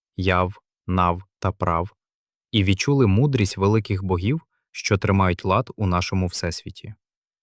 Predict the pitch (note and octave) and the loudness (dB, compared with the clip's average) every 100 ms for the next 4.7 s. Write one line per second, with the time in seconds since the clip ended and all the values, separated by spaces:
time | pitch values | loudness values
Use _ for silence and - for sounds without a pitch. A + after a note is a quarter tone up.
0 | _ _ - G2+ A2+ C3 G#2+ G2 - F#2+ | _ _ -2 2 4 4 4 2 2 0
1 | - F2+ F2+ E2+ D#2+ - - _ _ _ | 0 -2 -4 -6 -10 -16 -20 _ _ _
2 | _ G2 F2+ A#2+ D#3+ A2 F#2+ G#2 B2 - | _ -2 2 2 2 2 2 2 2 0
3 | A#2+ - B2 A2 - B2+ C3 G2+ A2 A#2 | -4 -2 0 0 0 -2 0 0 0 0
4 | A#2 A2 G#2+ G#2+ F2 - | -2 0 0 0 -2 -6